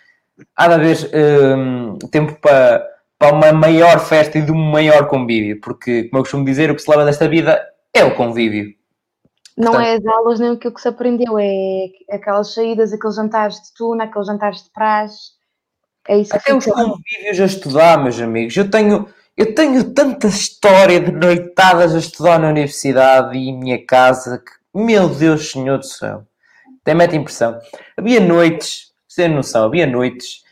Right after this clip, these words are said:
Speaker 1: em que a gente saía de lá, eram seis, sete da manhã e a gente, "Epá, vamos é dormir já." Ah, e fazíamos tempo até às oito da manhã para fazer companhia ao segurança que saía às oito da manhã. Acabava o turno dele.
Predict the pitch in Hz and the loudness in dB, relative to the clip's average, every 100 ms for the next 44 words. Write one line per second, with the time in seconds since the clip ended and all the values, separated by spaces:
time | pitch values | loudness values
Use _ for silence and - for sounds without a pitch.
0 | _ _ 135 147 143 147 - 139 135 123 | _ _ -4 -2 0 -4 -2 0 0 2
1 | 120 113 95 - _ _ _ _ - - | 4 2 0 -6 _ _ _ _ -12 -2
2 | 156 151 - 190 180 156 - 135 123 131 | -2 0 0 -2 2 0 0 -2 0 0
3 | 135 117 113 107 113 92 90 - 113 110 | 0 -2 -4 -6 -6 -6 -6 -4 -6 -4
4 | 113 110 117 107 104 101 95 98 _ _ | -4 -4 -4 -4 -6 -6 -10 -12 _ _
5 | _ _ _ _ - 139 139 135 131 - | _ _ _ _ -2 2 4 4 4 2
6 | - - 170 151 196 196 180 175 147 170 | -4 -8 -6 -4 0 0 2 0 0 -6
7 | - 180 175 170 151 147 185 165 147 202 | -4 0 2 2 0 2 4 4 4 -2
8 | - 156 165 143 131 127 123 - _ _ | -2 0 0 0 0 2 0 -2 _ _
9 | _ - 156 165 151 160 190 190 170 151 | _ -8 -4 -2 0 0 0 0 0 0
10 | 151 156 156 147 143 - - 160 170 - | 0 0 2 2 0 -6 0 2 2 -2
11 | 160 139 139 151 160 156 151 151 - 165 | -6 -2 4 4 4 0 -4 -4 -4 2
12 | 160 143 139 156 156 - - _ - 147 | 4 4 2 -2 -2 -6 -20 _ -4 -2
13 | 143 143 139 110 87 _ _ _ _ _ | 0 0 0 -2 -8 _ _ _ _ _
14 | _ 147 156 156 151 143 139 139 120 | _ 2 4 4 2 0 2 2 2